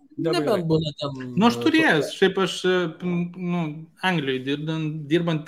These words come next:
Speaker 3: gan populiarus dalykas, kad ten, žinai, ne aštuoniolikos ir ne dvidešimt iškeliauja ir kad tenais vidurkis, man rodos, virš trisdešimt netgi yra.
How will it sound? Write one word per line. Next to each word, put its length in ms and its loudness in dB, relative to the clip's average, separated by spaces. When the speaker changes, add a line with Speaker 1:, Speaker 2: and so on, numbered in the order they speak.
Speaker 3:
gan 160 2
populiarus 400 0
dalykas, 400 -2
kad 160 -6
ten, 240 -10
žinai, 220 -10
ne 80 -10
aštuoniolikos 560 -4
ir 80 -8
ne 80 -8
dvidešimt 420 -4
iškeliauja 560 -4
ir 160 -8
kad 160 -6
tenais 300 -6
vidurkis, 340 -4
man 160 -4
rodos, 160 -4
virš 160 -6
trisdešimt 460 -4
netgi 180 -2
yra. 140 -2